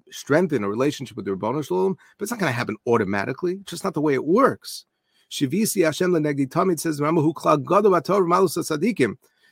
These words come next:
If we really, really, really want to achieve this, we have to work for it. And it seems to me, once again,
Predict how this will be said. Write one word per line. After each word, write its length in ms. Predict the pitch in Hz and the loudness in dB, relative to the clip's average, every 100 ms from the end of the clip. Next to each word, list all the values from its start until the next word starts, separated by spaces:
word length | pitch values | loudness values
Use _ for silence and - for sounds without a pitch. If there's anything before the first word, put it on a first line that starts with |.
| _ - | _ 0
If 160 | 180 | 2
we 100 | 165 | 2
really, 400 | 147 165 240 233 | 2 0 0 2
really, 260 | 180 208 185 | 2 4 6
really 260 | 180 190 156 | 6 6 4
want 420 | 151 190 190 - | 0 0 -2 -8
to 160 | 131 123 | -6 -4
achieve 320 | - 170 180 | -4 -4 0
this, 260 | 196 - - - | 0 -2 -10 -4
we 120 | 139 | -2
have 140 | 143 - | -2 -4
to 180 | 117 - | -8 -6
work 260 | 113 127 - | 0 0 0
for 240 | 117 92 | -10 -10
it. 100 | 98 _ _ _ _ | -12 _ _ _ _
And 220 | 113 110 | -6 -4
it 120 | - - | -6 0
seems 280 | 160 143 | 2 2
to 100 | - | -2
me, 100 | 123 | -4
once 280 | 117 117 - | -2 -4 -4
again, 320 | 113 104 92 | -2 -2 -2